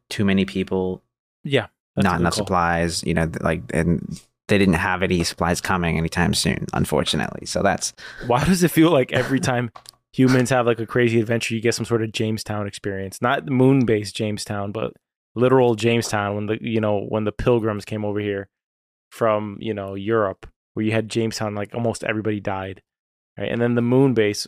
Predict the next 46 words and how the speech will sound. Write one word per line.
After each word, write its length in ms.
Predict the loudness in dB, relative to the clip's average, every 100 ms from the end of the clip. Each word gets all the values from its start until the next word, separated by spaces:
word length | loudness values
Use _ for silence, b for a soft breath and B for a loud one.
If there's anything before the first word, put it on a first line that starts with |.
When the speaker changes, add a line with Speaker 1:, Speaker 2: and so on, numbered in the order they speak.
| -8
Speaker 2:
like, 160 | -8 -6
you 140 | -4
have 180 | -2 0
Ed 280 | 2 2 2
there, 280 | 2 2 0
and 160 | -2 -4
it's 100 | -6
the 40 |
same 220 | -2 -2
situation. 540 | -2 -2 2 2 0 -6
You 60 |
got 160 | -4 -4
the 80 | -4
Hi 200 | -2 0
Bob, 300 | 2 0 2
Bye 180 | 0 0
Bob. 340 | -2 -6 -10 -16 _ _ _
Speaker 1:
Yeah. 260 | -10 -8 -6
Speaker 2:
Uh, 380 | -6 -6 -10 -2
they 180 | 2 2
almost 280 | 2 0 -2
go 120 | -2
insane, 520 | 0 0 0 -2 -8 -16 -6
really, 340 | -2 -2 -2
uh, 200 | -2 -4
in 180 | -4 -4
that 320 | 0 0 -2 -8
space 340 | -2 -2 -2
pod. 360 | -6 -6 -6 -10 _ _ _ _ _ _ _ _ -2
And 100 | 0
now 220 | 4 4
I 100 | 4
feel 220 | 4 4 4
like 260 | 2 -2 -4
they 220 | 0 2
gotta 240 | 4 2
be 100 | 4
the 80 | 4
most 200 | 4 2
battle-tested, 840 | 2 4 4 2 2 2 2 0 0
re-, 140 | 0
mentally 480 | 2 2 4 4 4
resilient 540 | 4 2 4 4 2 0
people 380 | -2 0 -2 -2
in 220 | -4 -2
the, 260 | 0 2 2